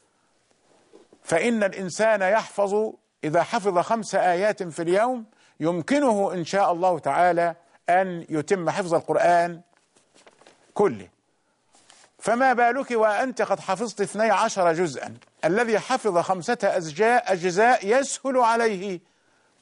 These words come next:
إكمال حفظ القرآن إن شاء الله، وندعو الله لك. هي طلبت دعوة، ندعو الله لها، فأمنوا أن يوفقنا وإياها والمسلمين والمسلمات إلى حفظ القرآن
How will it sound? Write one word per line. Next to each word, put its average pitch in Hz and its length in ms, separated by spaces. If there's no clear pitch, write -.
إكمال 180 520
حفظ 160 280
القرآن 170 460
إن 165 100
شاء 185 200
الله، 214 240
وندعو 180 500
الله 170 420
لك. 165 340
هي 160 180
طلبت 156 340
دعوة، 180 440
ندعو 170 360
الله 165 380
لها، 175 320
فأمنوا 160 720
أن 175 400
يوفقنا 156 840
وإياها 165 920
والمسلمين 175 800
والمسلمات 180 880
إلى 202 200
حفظ 190 300
القرآن 180 720